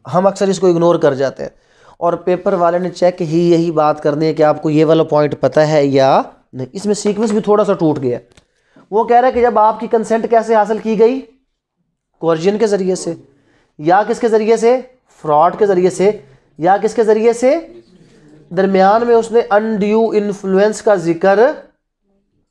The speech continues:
नहीं किया, इसको अलग कर दिया। किन एलिमेंट्स को इकट्ठा किया?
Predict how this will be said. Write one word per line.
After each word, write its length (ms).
नहीं 400
किया, 240
इसको 220
अलग 240
कर 140
दिया। 240
किन 160
एलिमेंट्स 380
को 80
इकट्ठा 280
किया? 360